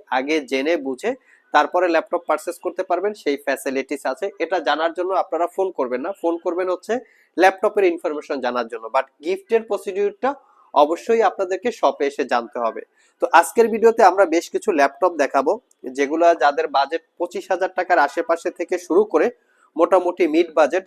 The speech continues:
যেমন আপনার পঞ্চাশ থেকে ষাট হাজার টাকার একটু কম বেশি হবে, তাদের জন্য আমরা আজকের ভিডিওটা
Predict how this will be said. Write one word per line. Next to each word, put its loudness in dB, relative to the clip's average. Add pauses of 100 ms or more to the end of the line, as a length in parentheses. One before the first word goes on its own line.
যেমন 2 (380)
আপনার -4 (120)
পঞ্চাশ -2 (100)
থেকে -4 (100)
ষাট -2
হাজার -4
টাকার -4
একটু -16
কম 2 (100)
বেশি -6
হবে, -4 (420)
তাদের 2
জন্য -2 (100)
আমরা 0 (140)
আজকের -4
ভিডিওটা -4